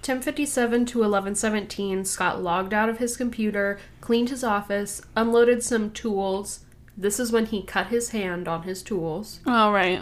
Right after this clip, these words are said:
Speaker 1: Okay. That's my first point, is that was the only forensic evidence on the car, was a single drop of blood on his car door, which was his.
Speaker 2: Yeah.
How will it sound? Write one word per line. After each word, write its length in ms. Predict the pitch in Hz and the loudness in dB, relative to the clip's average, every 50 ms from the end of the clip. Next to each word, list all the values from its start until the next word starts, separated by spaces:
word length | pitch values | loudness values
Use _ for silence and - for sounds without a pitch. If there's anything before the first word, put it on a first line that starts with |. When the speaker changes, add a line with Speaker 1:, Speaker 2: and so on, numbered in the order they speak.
| - 233 | -2 -2
Speaker 1:
Okay. 400 | 208 196 - 185 165 175 190 - - - - - - - - - - - - - - - - - - - - - - | -2 -2 0 0 0 0 -2 -6 -12 -20 -20 -20 -20 -20 -20 -20 -20 -20 -20 -20 -20 -20 -20 -20 -20 -16 -14 -12 -2
That's 240 | - 247 254 254 - | 2 2 2 2 2
my 140 | 285 294 262 | 0 -2 -2
first 360 | 269 - 226 220 226 226 - | 0 0 0 0 0 -2 -4
point, 240 | - 247 240 254 247 | -4 -2 0 2 2
is 200 | 214 180 175 - 180 | 0 -2 -2 -4 -2
that 160 | 220 220 240 | 0 0 0
was 120 | 294 254 | 0 -2
the 120 | 220 226 208 | -2 0 0
only 220 | 208 208 208 202 | 0 0 0 -2
forensic 600 | 202 - - 185 185 190 190 196 190 190 175 - - | -4 -2 0 0 2 2 0 -2 -4 -4 -6 -6 -4
evidence 500 | - 185 180 190 190 202 214 220 214 214 | -6 -6 -4 -4 -4 0 0 0 0 0
on 140 | 208 185 185 | -2 -4 -4
the 80 | - - | -4 -6
car, 600 | - - - 175 175 185 208 214 247 277 294 - - - - - - | -10 -8 -4 -2 -2 0 0 -2 -2 -4 -6 -10 -16 -20 -20 -20 -4
was 380 | - 226 226 214 214 - - - - - | 4 6 6 6 6 2 -6 -8 -4 -2
a 160 | 208 208 202 | 0 0 0
single 680 | - - - - - - 220 220 220 220 226 226 226 | 0 0 0 0 2 4 4 4 4 4 4 4 4
drop 340 | 220 220 208 196 196 202 - | 4 2 2 2 2 2 0
of 180 | 190 - - 165 | -4 -8 -8 -4
blood 340 | 185 190 190 180 175 175 170 | 0 2 4 4 4 4 2
on 200 | 165 170 175 180 | 0 -2 -2 -4
his 180 | 185 170 - | -6 -8 -8
car 280 | - - 196 175 170 151 | -8 -4 -2 -2 -2 -2
door, 420 | - 175 - - 160 175 202 - - | -2 -4 -4 -2 -4 -4 -6 -8 -8
which 220 | - 208 202 208 - | -4 -4 -2 -2 -4
was 160 | - - - | -6 -8 -6
his. 500 | - 175 - 120 117 196 - - - - - - - - - - - | -6 -4 -4 -4 -4 -4 -8 -12 -14 -14 -18 -20 -20 -20 -20 -12 -6
Speaker 2:
Yeah. 440 | - 247 233 226 196 165 156 175 | -2 0 2 4 4 4 2 0